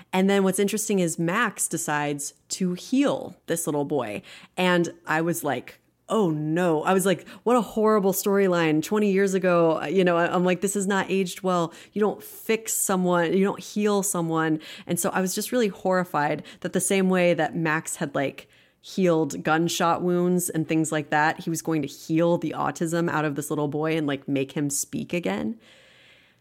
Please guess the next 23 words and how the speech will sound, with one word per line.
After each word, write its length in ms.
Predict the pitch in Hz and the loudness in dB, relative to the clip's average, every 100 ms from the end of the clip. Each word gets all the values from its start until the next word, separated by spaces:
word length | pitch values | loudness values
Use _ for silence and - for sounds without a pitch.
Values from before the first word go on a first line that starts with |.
| _ 160 | _ -10
Luckily, 840 | 175 302 262 196 160 147 151 - - | -6 -4 -2 0 2 0 -4 -8 -4
it 160 | 185 | 0
didn't 360 | 202 196 180 - | 2 2 0 -4
work. 440 | 165 208 175 - - _ | -6 -4 -4 -8 -20 _
He 220 | - 202 | -6 -4
tried 500 | 190 - 170 165 180 180 | -2 0 2 2 2 0
to 80 | |
heal 280 | 185 165 160 | -2 0 0
him 340 | 185 202 233 240 | 0 0 0 0
and, 280 | 170 165 - | 0 0 0
and 160 | 165 156 | 2 2
nothing 340 | 160 170 156 | 2 0 -4
happened. 500 | 160 185 - 135 - | -2 -4 -4 -6 -4
And 140 | 156 160 | -4 0
he 120 | 160 | 0
went 300 | 160 160 160 | 2 0 -2
and 160 | 151 147 | -6 -2
talked 240 | 160 - | -4 -2
to 60 | 160 | -4
his 380 | 156 151 - - | -2 -2 -4 -2
human 340 | 214 190 170 | 0 2 0
girlfriend, 600 | 165 165 170 151 139 139 | 0 -2 -2 -2 -2 0
Liz, 340 | 165 147 139 | 0 0 -2